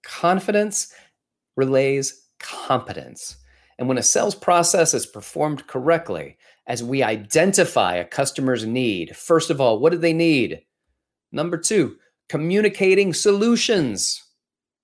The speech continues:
And then number three, making the sale. That's,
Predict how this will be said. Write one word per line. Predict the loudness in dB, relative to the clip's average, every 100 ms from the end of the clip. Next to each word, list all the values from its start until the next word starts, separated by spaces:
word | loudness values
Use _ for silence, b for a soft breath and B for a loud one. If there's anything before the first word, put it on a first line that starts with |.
| _ _ _ _ _ _ -8
And | -4
then | -2 0
number | 0 -2
three, | -4 -2 -2
making | 0 -4 -4 -6
the | -6
sale. | -4 -2 -2 -2
That's, | -2 0 -2